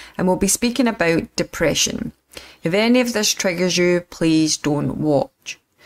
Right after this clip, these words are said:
So what game is it I'm speaking about? Well, it's Harvester's game Downfall. Downfall was released in May fifteenth, two thousand and nine.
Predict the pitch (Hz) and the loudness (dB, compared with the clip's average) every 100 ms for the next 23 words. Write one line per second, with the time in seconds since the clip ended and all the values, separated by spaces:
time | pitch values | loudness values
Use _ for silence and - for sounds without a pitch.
0 | - - _ - 247 240 240 233 226 208 | -20 -20 _ 0 4 6 6 6 4 2
1 | 180 262 226 - 247 247 254 247 - 208 | 2 2 0 -2 2 6 6 4 2 -2
2 | 214 262 254 226 226 220 - 262 277 285 | 0 -2 0 2 2 0 -4 0 2 2
3 | 277 277 277 277 - 190 196 180 - 208 | 4 4 2 -2 -2 2 2 2 0 2
4 | 254 285 285 285 285 240 175 170 170 165 | 2 0 -2 0 0 0 0 2 0 -2
5 | 165 - _ 160 147 170 165 170 160 - | -4 -10 _ -8 -2 0 2 0 -2 0
6 | - 64 50 - _ _ - - _ 196 | 0 2 -2 -8 _ _ -20 -20 _ 2
7 | 240 269 294 285 285 277 233 170 170 160 | 2 4 2 4 4 2 2 2 -2 -2
8 | 160 165 156 - 156 - 156 139 131 - | 0 0 -2 -2 -6 -4 -4 -2 -4 -6
9 | - 151 135 139 - 143 143 123 - - | -4 -2 0 -2 -2 -4 -2 -4 -6 -14